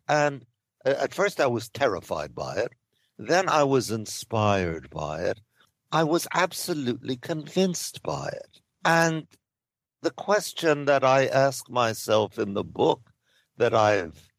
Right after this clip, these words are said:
asked myself repeatedly, is what was there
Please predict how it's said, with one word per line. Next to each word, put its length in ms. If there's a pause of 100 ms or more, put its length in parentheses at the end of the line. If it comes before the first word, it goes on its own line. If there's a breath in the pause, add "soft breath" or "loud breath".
(400)
asked 300
myself 500
repeatedly, 880 (480)
is 320
what 500
was 540
there 460